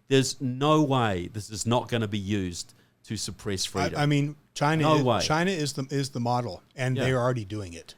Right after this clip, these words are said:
Speaker 1: Look, they are, well, they have this social credit score. Everybody has a score. And if you go to church, you get your points marked down. If you commit a crime, you get points marked down. If you, uh, join the Communist Party, you get plus points. If you, um,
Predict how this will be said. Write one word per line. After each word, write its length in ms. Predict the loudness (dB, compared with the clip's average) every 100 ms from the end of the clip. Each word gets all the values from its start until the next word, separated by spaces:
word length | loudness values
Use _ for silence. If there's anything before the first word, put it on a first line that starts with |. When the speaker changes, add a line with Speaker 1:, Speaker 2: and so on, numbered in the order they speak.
| _
Speaker 1:
Look, 180 | -2 2
they 160 | 4 4
are, 120 | 4
well, 160 | 6 6
they 120 | 6
have 220 | 4 2
this 160 | -2 0
social 440 | 2 2 0 -4
credit 380 | -6 -4 -2 -4
score. 400 | -6 -8 -8 -8 2
Everybody 640 | 2 4 -2 0 0 0
has 280 | -2 -4 -4
a 60 | -6
score. 560 | -8 -2 -2 -2 -4 -12 _ _ _ _ -4
And 160 | 0
if 120 | 0
you 80 | 0
go 220 | 2 2
to 100 | 2
church, 540 | 0 0 0 0 -4 -10
you 140 | -8
get 140 | -6 -6
your 80 | -2
points 420 | -2 0 -2 -2
marked 320 | -2 -2 -6
down. 280 | -8 -8 -10 _ _ -12
If 140 | -6
you 80 | -6
commit 280 | -2 0 0
a 60 |
crime, 400 | -2 -2 0 0
you 60 | -2
get 180 | -4 -6
points 380 | -4 -4 -4 -4
marked 280 | -4 -6 -6
down. 280 | -6 -6 -10 -20 _ -8
If 240 | -8 0
you, 220 | 0 2
uh, 160 | 2 0
join 300 | 2 2 2
the 60 |
Communist 540 | 0 0 0 0 -2 -4
Party, 240 | -2 -2
you 260 | -2 -4 -4
get 300 | -4 -6 -6 _ _
plus 280 | -2 -2 -2
points. 500 | -6 -6 -4 -6 -8 -12 -20 _
If 260 | -8 -6 0
you, 340 | 2 2 0
um, 380 | 0 0 0 -2